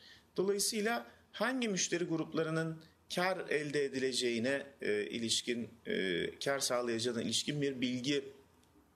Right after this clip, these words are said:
de, e, önemli. Yani iş modeli bu gruplardan hangisinin, e, o girişimcinin temel hedef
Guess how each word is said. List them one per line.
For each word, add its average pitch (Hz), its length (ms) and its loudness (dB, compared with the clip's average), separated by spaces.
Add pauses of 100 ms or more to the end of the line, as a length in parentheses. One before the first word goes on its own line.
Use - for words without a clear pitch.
(180)
de, 117 280 0 (180)
e, 104 60 2 (380)
önemli. 131 500 2
Yani 127 260 0
iş - 300 0
modeli 139 540 0 (460)
bu 226 260 -2
gruplardan 143 680 0
hangisinin, 190 800 0 (480)
e, 127 440 0
o 185 160 0
girişimcinin 156 840 0 (100)
temel 170 380 2 (220)
hedef 151 460 -2